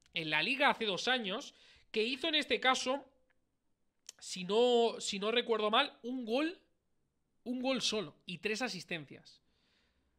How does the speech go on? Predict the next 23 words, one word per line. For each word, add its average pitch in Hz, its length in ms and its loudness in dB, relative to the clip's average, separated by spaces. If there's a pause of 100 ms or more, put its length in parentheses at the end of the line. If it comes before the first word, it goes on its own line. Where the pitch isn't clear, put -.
(120)
Lleva 302 340 0
cuatro 294 360 2
y 170 40 -4
cuatro. - 460 -2 (220)
Cuatro 269 320 2
goles 277 280 0
y 220 60 -4
cuatro 208 260 2
asistencias. 143 680 -10 (920)
La 196 200 4
verdad 208 240 6
que 320 100 2
si 262 160 -4
tuviéramos 254 400 4
que 311 120 2
destacar 277 320 4
a 269 40 10
alguien 262 240 0
del 247 120 2
ataque 240 320 2
del 220 120 2
Deportivo 208 340 0
Alavés, 196 320 2